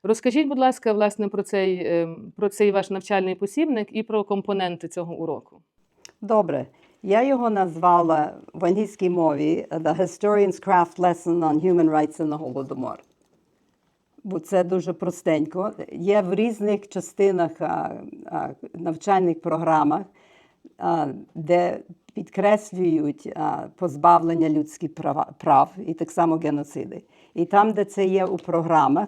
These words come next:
Speaker 2: навіть у початковій школі, можна викладати про Голодомор. Так що треба було на, на це звернути увагу, що це є дуже важливе. І так само,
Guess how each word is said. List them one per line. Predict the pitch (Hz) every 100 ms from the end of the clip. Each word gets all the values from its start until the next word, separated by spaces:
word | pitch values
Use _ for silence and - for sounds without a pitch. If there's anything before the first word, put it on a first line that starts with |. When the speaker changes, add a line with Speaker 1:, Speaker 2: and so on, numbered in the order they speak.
| -
Speaker 2:
навіть | 170 170 160 160
у |
початковій | 151 165 - 165 - 175 143
школі, | - - 202 214 254 - _ _
можна | 185 190 180
викладати | 165 165 170 143 127 -
про | - 147
Голодомор. | 151 131 127 - 135 - - _
Так | - -
що | -
треба | 160 185 180 165
було | 160 156 147
на, | 147 147 -
на | 156 147
це | 180 165
звернути | 151 151 156 151 160
увагу, | 147 139 143 151 196
що | -
це | - 165
є | 151
дуже | 156 139 135
важливе. | - 156 160 135 - - _ _ _ - _ _ _
І | - 180
так | 175 180
само, | - 220 214 190